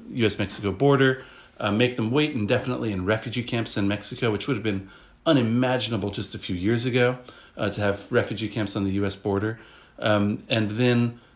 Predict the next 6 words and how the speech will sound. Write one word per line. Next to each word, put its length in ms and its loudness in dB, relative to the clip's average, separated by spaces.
um, 240 2
seeking 460 0
to 580 0
extraterritorially, 1400 2
uh, 160 0
externalize, 1000 0